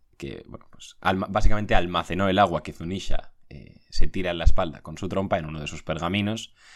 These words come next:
que también, cuidado con esta fruta, en verdad, ¿eh?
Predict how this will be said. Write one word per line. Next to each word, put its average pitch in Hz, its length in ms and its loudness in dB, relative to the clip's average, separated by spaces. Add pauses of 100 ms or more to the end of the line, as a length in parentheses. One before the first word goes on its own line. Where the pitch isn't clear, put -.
(400)
que - 80 -10
también, 80 240 -6
cuidado 78 340 0
con 87 120 -6
esta - 180 -10
fruta, 82 280 -8
en 73 60 -14
verdad, 73 300 -12
¿eh? - 140 -16